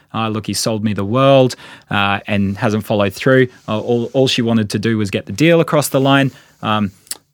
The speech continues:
she, you know, she hasn't lodged my insurance application yet, whatever it might be. There's so many, you, you don't know what someone's assumption or their conclusion is about why they haven't heard from you. Um, so, you know, if you look at that, like,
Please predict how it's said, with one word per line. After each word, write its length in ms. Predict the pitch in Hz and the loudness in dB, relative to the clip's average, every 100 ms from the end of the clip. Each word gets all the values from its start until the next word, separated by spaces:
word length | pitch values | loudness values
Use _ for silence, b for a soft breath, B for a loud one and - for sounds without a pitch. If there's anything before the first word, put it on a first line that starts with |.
| _ _ _ _ | _ _ _ _
she, 120 | - | -6
you 120 | 123 117 | 0 2
know, 120 | 110 | 2
she 180 | - 107 | 2 0
hasn't 320 | 117 101 101 | 0 0 0
lodged 320 | 110 123 - | 2 0 2
my 160 | 117 110 | 2 4
insurance 400 | 104 127 117 117 | 2 2 0 0
application 640 | 110 117 120 113 - 110 | -4 -4 -4 -2 0 0
yet, 200 | 110 113 | 0 -2
whatever 600 | 139 170 196 190 180 175 | -4 2 4 4 2 0
it 60 | 123 | 0
might 300 | 120 101 95 | -2 -2 -2
be. 260 | 113 90 - b _ _ _ _ - - - | -2 -2 -6 b _ _ _ _ -18 -18 -4
There's 200 | - 123 | 2 4
so 260 | - 170 180 | 4 4 4
many, 280 | 156 127 104 - | 4 2 0 -2
you, 140 | 131 | -2
you 260 | 127 135 151 | 0 0 2
don't 260 | 131 104 | 0 0
know 320 | 104 120 107 | -2 0 -2
what 300 | 98 104 101 | -4 -6 -6
someone's 460 | - 120 107 107 104 | -6 -2 0 0 -2
assumption 520 | 104 - 110 117 101 | -4 -4 -4 -4 -4
or 80 | 98 | -2
their 120 | 98 | -4
conclusion 540 | 98 98 - 104 101 101 | -6 -8 -4 -4 -2 -2
is 120 | 101 | -2
about 200 | 101 98 | -4 -2
why 140 | 101 | -2
they 100 | 98 | -2
haven't 280 | 90 98 90 | -6 -8 -10
heard 240 | 110 120 | -6 -6
from 200 | 135 101 92 | -6 -6 -6
you. 140 | 87 B B B B - | -10 B B B B -4
Um, 260 | 113 127 | -2 -2
so, 180 | - 156 | 0 2
you 500 | 151 143 _ _ 139 | 2 -2 _ _ -2
know, 60 | 139 | 0
if 100 | - | 2
you 60 | |
look 160 | 185 247 | 2 0
at 100 | 117 | 0
that, 200 | 135 110 | -2 -2
like, 240 | 117 113 | -2 -6